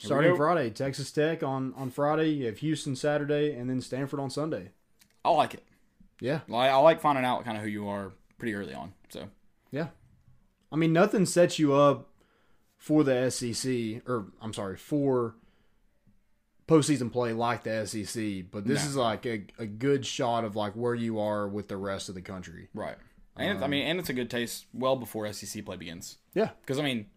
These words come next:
Speaker 2: It'll give you some, some competition out
Speaker 1: Yeah.
Speaker 2: there. And these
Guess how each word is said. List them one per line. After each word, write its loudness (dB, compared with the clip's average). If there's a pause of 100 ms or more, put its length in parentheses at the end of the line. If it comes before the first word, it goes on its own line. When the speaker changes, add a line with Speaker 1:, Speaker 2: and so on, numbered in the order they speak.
Speaker 2:
It'll -2
give 2
you 4
some, 0
some -8
competition -6
out -8
Speaker 1:
Yeah. -6
Speaker 2:
there. -8
And -4 (320)
these 6